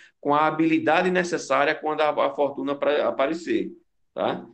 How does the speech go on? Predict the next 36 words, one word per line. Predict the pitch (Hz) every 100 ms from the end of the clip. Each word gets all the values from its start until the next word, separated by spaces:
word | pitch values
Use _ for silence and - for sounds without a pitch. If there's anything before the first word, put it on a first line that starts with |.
| _
Então, | - 95 117 135 143 -
todo, | 180 196 180
todos | 180 185 185
os | 185
políticos, | - 156 131 147 - 139
né, | 127 143
todos | 151 160 156
os | 156 -
príncipes, | - 127 160 160 139
eles | 147 151 143 - _ _ _ _ _
agem | - 139 160 160
com | - 143
base | 143 147
nesses | 143 165 -
fundamentos. | - 170 185 139 110 - - - _ _ _
Eles | - 123 -
têm | 143
que | 143
se | 165
preparar | 156 156 147 123 139 147
pra | 147
virtude, | 131 120 - 120 127 - 95 -
têm | 123 135
que, | - - _ _ _
é, | - 107 107
prepar-, | 113 - - 135
se | - -
preparar, | 147 143 131 117 131 143
né, | 139
ter | 139 139
a |
habilidade, | 131 139 131 104 120 -
saber | - 113 127
fazer | - 139 120
aquilo | 123 117 117
ali, | 101 113 -